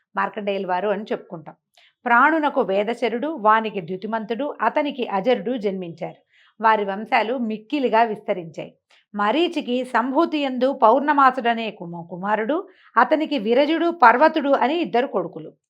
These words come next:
అంగిరసునకు స్మృతి యందు అసుమతి, రాక, సినీవాలి, కుహు అనే నలుగురు జన్మించారు.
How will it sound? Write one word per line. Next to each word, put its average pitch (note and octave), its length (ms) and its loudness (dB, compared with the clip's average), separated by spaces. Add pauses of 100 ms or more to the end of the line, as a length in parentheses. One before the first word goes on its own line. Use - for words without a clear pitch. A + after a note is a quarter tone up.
(340)
అంగిరసునకు D4 720 0
స్మృతి B3 360 -4
యందు B3 340 2
అసుమతి, A#3+ 680 -2
రాక, G3 640 4
సినీవాలి, A#3 720 0
కుహు C4+ 460 -2 (260)
అనే A#3+ 220 -2
నలుగురు G#3+ 460 -4
జన్మించారు. G#3+ 600 -4